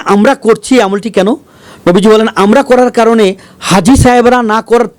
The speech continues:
না করার কারণে তাদের যে সওয়াব হচ্ছে, আমাদেরকেও সে সওয়াব আল্লাহ সুবহানাহু ওয়া তাআলা তাদের সাদৃশ্যতা, আহ, গ্রহণ করার জন্য আল্লাহ তাআলা আমাদেরকে দিচ্ছেন।"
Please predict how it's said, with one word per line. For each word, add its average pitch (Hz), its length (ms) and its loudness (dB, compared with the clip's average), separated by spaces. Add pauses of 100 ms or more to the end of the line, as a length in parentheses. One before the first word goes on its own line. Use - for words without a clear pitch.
(200)
না 196 140 0
করার 202 280 -2
কারণে 131 360 -4 (560)
তাদের 220 340 0
যে 294 140 2
সওয়াব 202 320 2
হচ্ছে, 165 320 -2
আমাদেরকেও 143 760 0 (260)
সে 156 220 0
সওয়াব 143 440 -2 (280)
আল্লাহ 160 240 2
সুবহানাহু 175 360 -2
ওয়া 131 100 0
তাআলা 131 340 -4 (320)
তাদের 156 220 0
সাদৃশ্যতা, 175 720 -2 (340)
আহ, - 80 -6
গ্রহণ 156 320 0
করার 147 280 -2
জন্য 143 200 0
আল্লাহ 139 260 0
তাআলা 127 180 -2
আমাদেরকে 120 380 -2
দিচ্ছেন।" 104 420 -4